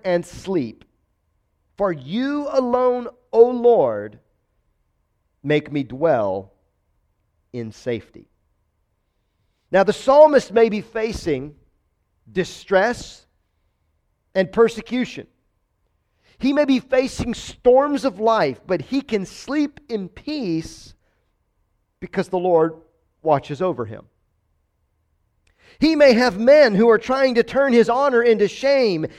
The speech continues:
and he may have those who love vain words and are seeking after lies, but he can declare that in peace he will both lie down and sleep, for the Lord makes him dwell in safety.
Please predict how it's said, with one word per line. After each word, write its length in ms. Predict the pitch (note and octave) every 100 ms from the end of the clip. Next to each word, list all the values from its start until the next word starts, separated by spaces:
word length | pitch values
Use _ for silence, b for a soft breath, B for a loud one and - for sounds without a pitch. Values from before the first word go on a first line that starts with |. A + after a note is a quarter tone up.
| B
and 160 | A3 G3
he 120 | D4
may 200 | D#4 C4+
have 260 | A3 A#3+ E3+
those 320 | C4+ C#4 -
who 80 | A#3
love 360 | F#3+ C4+ C#4
vain 360 | F#3+ B3+ B3 A3
words 320 | B3+ C4+ A3+
and 100 | G#3
are 60 | G#3
seeking 480 | - D4 D4 A#3
after 340 | A#3 B3 A#3 G#3+
lies, 760 | A3 D4+ C#4+ D#3 C3+ D3 - _ b b b b _ _ _ _ _ _ _ _ _ _ _ _
but 140 | - C3
he 120 | F#3
can 160 | F3 C3+
declare 480 | C3 - F3+ F#3
that 140 | D3+ C3
in 160 | A#2+
peace 680 | A2+ - G3 D3 A2+ - -
he 200 | - C3
will 160 | A#2+ A#2
both 320 | A2+ A2 -
lie 280 | A#2 C3+ C3
down 260 | B2 A#2+
and 120 | G#2 G2
sleep, 540 | - D3+ B2+ G#2 _ _
for 80 | G2+
the 80 |
Lord 500 | G#2 B2 B2 G2 F#2 F2 _ _ _ _ _ _ _ _ _ _ _ _ _
makes 340 | A2+ A#2 - -
him 160 | G#2+
dwell 520 | F2+ G#2+ A2+ G2+ F2+ F2
in 180 | G2+ F#2+
safety. 600 | - A#2+ A2+ _ F2+